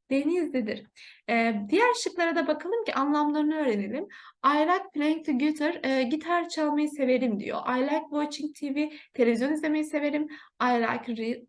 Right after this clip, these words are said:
riding a bike." E, "Ben," diyor, "bisiklet sürmeyi severim." Evet, bu cümlelerin anlamları budur. E, ancak çocuğumuz resimde kitap okuduğu için "I do reading a book." diyoruz.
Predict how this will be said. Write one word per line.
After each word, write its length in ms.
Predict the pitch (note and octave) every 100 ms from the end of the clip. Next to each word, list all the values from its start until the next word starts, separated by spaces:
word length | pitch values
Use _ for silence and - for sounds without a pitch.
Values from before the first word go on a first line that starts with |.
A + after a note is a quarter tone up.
| -
riding 420 | B3+ D4+ D#4 D#4
a 60 | D4+
bike." 340 | D4 D4 D4 -
E, 220 | A#3 A3+ B3
"Ben," 260 | C#4 A3
diyor, 240 | A#3+ D4+ - - -
"bisiklet 520 | D4+ C4+ A3+ - -
sürmeyi 360 | G#3+ A3+ B3+ G4+
severim." 520 | - F#4 D#4+ A3+ A3 - - -
Evet, 240 | G#4+ -
bu 120 | F4
cümlelerin 480 | F4 A4 F#4 D4 B3+
anlamları 540 | A#3+ A#3+ A3 G#3 G3 G3+
budur. 260 | D#4 G4 - - - _
E, 160 | A#3 A#3 -
ancak 340 | D#4 A#3+ A#3
çocuğumuz 600 | - C#4+ C4+ B3 G#3+ G#3+
resimde 640 | A#3+ B3+ B3+ C4 A3+ G#3 G#3
kitap 260 | - D#4+
okuduğu 240 | C#4+ A3+ G3+
için 400 | - B3 C#4 C#4 - _ A#3+ C4
"I 100 | A3
do 200 | A#3 A3+
reading 440 | A3 C4+ B3 B3+ B3 -
a 180 | A3 G3+
book." 300 | A#3 A#3 -
diyoruz. 340 | - - -